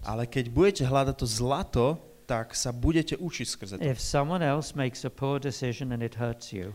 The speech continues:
Speaker 1: A keď niekto iný spraví zlé rozhodnutie a bude to zraňujúce,
Speaker 2: you can learn through it.
Speaker 1: môžete sa skrze to niečo naučiť.
Speaker 2: Or not.
Speaker 1: Alebo nie.
Speaker 2: If you look for the gold, you will find it.
Speaker 1: Ale keď budete hľadať to zlato v tejto situácii, tak sa niečo naučíte.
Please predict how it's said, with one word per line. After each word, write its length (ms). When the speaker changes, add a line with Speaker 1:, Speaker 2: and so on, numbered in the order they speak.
Speaker 1:
A 80
keď 160
niekto 320
iný 240
spraví 320
zlé 240
rozhodnutie 560
a 160
bude 320
to 80
zraňujúce, 880
Speaker 2:
you 240
can 160
learn 320
through 240
it. 240
Speaker 1:
môžete 400
sa 80
skrze 400
to 160
niečo 240
naučiť. 640
Speaker 2:
Or 160
not. 240
Speaker 1:
Alebo 240
nie. 160
Speaker 2:
If 240
you 160
look 320
for 160
the 160
gold, 400
you 160
will 240
find 480
it. 560
Speaker 1:
Ale 160
keď 240
budete 320
hľadať 320
to 80
zlato 560
v 80
tejto 320
situácii, 960
tak 320
sa 160
niečo 400
naučíte. 560